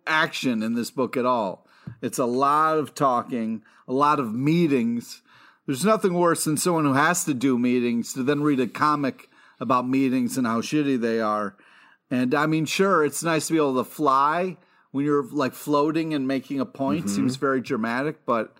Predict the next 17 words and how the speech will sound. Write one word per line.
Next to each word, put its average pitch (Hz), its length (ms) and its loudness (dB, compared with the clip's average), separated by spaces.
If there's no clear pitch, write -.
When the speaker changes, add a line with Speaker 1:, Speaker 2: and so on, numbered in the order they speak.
Speaker 1:
it's - 180 -10
not 143 260 2
enough 113 440 0
for 104 240 -2
a 98 60 -2
whole 110 220 -4
comic. 113 540 -6
I 143 60 0
mean, 165 220 2
first 220 300 4
off, 175 220 4
it 147 100 -2
starts 196 420 4
off, 175 200 4
that 151 200 2
first 165 420 2
page 143 640 2